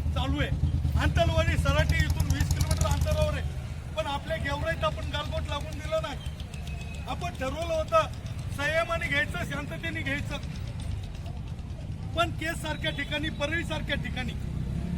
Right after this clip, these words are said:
तेथील त्यांच्या जातीचेही समाज बांधवांना आता, आतापर्यंत त्यांनी मारलं.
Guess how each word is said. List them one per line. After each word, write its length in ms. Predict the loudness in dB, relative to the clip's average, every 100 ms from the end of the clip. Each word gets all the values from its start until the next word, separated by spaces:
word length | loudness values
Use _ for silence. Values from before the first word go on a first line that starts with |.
| -2 -2
तेथील 340 | 0 2 2 2
त्यांच्या 280 | 0 0 0
जातीचेही 560 | 0 0 0 0 0
समाज 300 | 0 0 0
बांधवांना 380 | -2 -2 -2 -2
आता, 240 | -4 -2 -4 -2
आतापर्यंत 480 | -4 -4 -4 -6 -6 -6
त्यांनी 220 | -6 -6
मारलं. 340 | -6 -6 -6